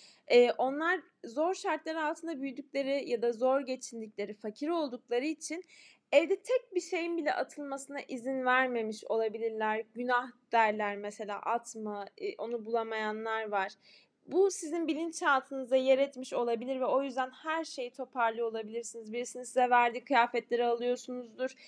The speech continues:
Ee, ihtiyacınız artık yani gerek kalmasın o şeyi ısrarla tutunuyor olabilirsiniz. Ama unutmayın, geçmiş geride kaldı.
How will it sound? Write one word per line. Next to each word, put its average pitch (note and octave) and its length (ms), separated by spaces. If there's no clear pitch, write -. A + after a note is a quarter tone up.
Ee, B3 260
ihtiyacınız C#4+ 1000
artık C4 400
yani C4 260
gerek C#4 340
kalmasın E4 500
o G4 160
şeyi E4+ 320
ısrarla F4 400
tutunuyor D#4+ 440
olabilirsiniz. C4+ 760
Ama E4+ 420
unutmayın, B3 800
geçmiş C4+ 520
geride A#3+ 380
kaldı. G3 580